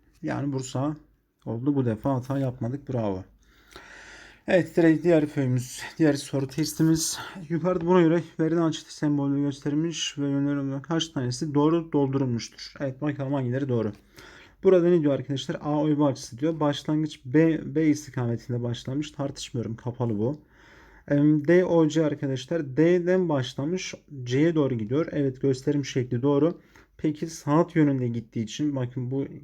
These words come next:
istikametimiz de saat yönü olduğu için negatif yönlü bir açıdır. Bu da doğrudur. Evet. Bu adam her ikisini de doğru yaptı. Üçüncüye geldim. F O,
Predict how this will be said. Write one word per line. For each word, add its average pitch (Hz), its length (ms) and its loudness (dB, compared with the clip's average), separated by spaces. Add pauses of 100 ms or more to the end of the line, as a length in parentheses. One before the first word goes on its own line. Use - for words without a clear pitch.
istikametimiz 135 840 -4
de 127 60 -4
saat 139 400 -4
yönü 123 140 0
olduğu 113 200 -2
için 147 280 -2
negatif 135 400 -2
yönlü 113 260 -2
bir 113 80 -2
açıdır. 113 340 -6
Bu 139 100 -2
da 120 140 0
doğrudur. 104 500 -2 (560)
Evet. 147 420 -6 (420)
Bu 160 100 0
adam 139 220 2
her 147 100 2
ikisini 131 300 -6
de 113 100 -2
doğru 127 200 2
yaptı. 143 480 -2 (580)
Üçüncüye 180 520 2
geldim. 160 380 2
F 156 340 0
O, 131 240 0